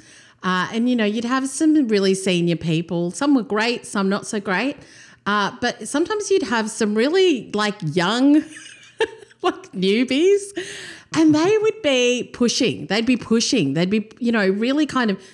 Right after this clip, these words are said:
coming up with new ideas and saying, "Okay, well, this is how it's been done, but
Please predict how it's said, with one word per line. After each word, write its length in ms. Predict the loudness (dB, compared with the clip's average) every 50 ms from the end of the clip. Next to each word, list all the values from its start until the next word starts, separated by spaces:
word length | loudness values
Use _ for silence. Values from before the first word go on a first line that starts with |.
| _ -6
coming 200 | -2 0 0 0
up 120 | 0 -2
with 100 | -2 -2
new 140 | 0 0 2
ideas 680 | 0 0 2 2 4 4 4 4 4 4 2 2 2
and 180 | 2 0 0 0
saying, 300 | -2 -2 -2 0 -2 -2
"Okay, 240 | -4 -4 -4 -4 -2
well, 120 | -2 -2
this 200 | -2 -2 -4 -4
is 80 | -4 -2
how 140 | -2 -2 -4
it's 100 | -4 -4
been 220 | -4 -4 -2 -2
done, 280 | -2 -2 0 0 0 0
but 160 | -2 -2